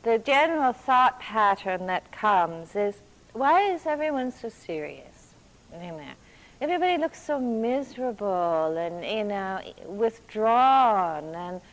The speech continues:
you know, I feel so abandoned, and nobody's smiling at me, you know, and I would do anything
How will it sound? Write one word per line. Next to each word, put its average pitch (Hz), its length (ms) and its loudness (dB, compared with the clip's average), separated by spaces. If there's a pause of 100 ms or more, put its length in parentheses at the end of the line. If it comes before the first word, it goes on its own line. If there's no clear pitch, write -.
(280)
you 240 120 -2
know, 240 200 2
I 254 160 2
feel 285 260 -6
so 277 300 -6
abandoned, 202 1300 -4
and 185 320 -2 (340)
nobody's 262 540 0
smiling 262 840 0
at 220 300 0
me, 175 480 -2
you 185 60 -4
know, 202 400 0
and 214 120 -2
I 226 140 -2
would 220 160 -6
do 262 160 -2
anything 226 1000 -2